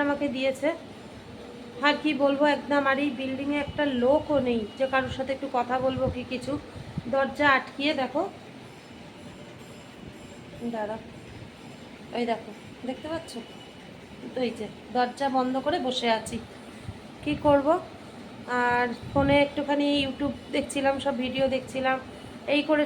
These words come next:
সময় কাটাচ্ছি। ভাবলাম বসে আছি, তোমাদের সাথে একটু কথা বলি। তা চলো, আর কি, একা একা থাকি বসে, তোমরা সঙ্গে থাকো। তা বন্ধুরা তোমাদের সামনে আবার ফিরে এলাম। তোমাদের দাদাভাইরা এখনও বাড়িতে ফেরেনি, আর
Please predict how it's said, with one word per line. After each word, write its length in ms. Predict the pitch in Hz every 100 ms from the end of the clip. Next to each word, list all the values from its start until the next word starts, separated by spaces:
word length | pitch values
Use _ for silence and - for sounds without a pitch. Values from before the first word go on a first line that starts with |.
| 294
সময় 200 | 277 269
কাটাচ্ছি। 320 | 277 277 277 294
ভাবলাম 300 | 262 254 277 269
বসে 200 | 254 - 269
আছি, 140 | 262 - 262
তোমাদের 280 | 247 247 262
সাথে 160 | 254 254 254
একটু 140 | 269 -
কথা 180 | 247 254 254
বলি। 200 | 247 269 - - - - - - - - -
তা 120 | 262 262 262
চলো, 260 | 302 311 320 330 - - - - 302
আর 80 | 285
কি, 80 | 277 247 -
একা 140 | 262 269 269
একা 140 | 277 269
থাকি 220 | 262 269 269
বসে, 220 | 262 269 311 - - - - - -
তোমরা 240 | 262 269 262
সঙ্গে 260 | 262 262 262
থাকো। 220 | 262 262 294 - - - - - _ _ _ _ - - -
তা 80 | - 247
বন্ধুরা 260 | 262 269 277 277
তোমাদের 280 | 240 240 247
সামনে 180 | 254 262
আবার 120 | 262 262
ফিরে 200 | - 233 254
এলাম। 160 | 240 247 269
তোমাদের 240 | 247 240 247
দাদাভাইরা 400 | 233 247 247 262 247
এখনও 240 | - 262 247
বাড়িতে 260 | 220 226 254 -
ফেরেনি, 380 | 240 240 247 311 - - - -
আর 80 | -